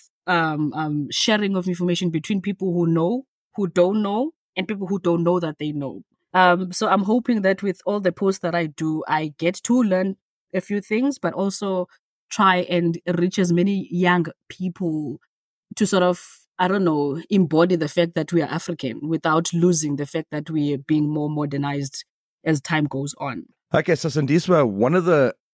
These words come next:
Speaker 2: topics that there's been a lot of discussion around, um, is in America at the moment, the,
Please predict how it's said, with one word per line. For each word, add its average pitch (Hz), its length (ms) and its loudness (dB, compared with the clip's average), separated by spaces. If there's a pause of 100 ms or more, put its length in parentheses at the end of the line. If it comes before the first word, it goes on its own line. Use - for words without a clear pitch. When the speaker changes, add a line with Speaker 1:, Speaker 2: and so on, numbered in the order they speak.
(140)
Speaker 2:
topics - 460 -2
that 107 300 -2
there's 107 240 4
been 104 180 6
a 98 60 8
lot 101 140 4
of 113 100 -6
discussion 110 580 -6
around, 90 480 -2
um, 90 460 0 (280)
is 95 240 4
in 113 100 2
America 123 460 4
at 123 100 -4
the 110 60 -4
moment, 92 460 0
the, 95 340 2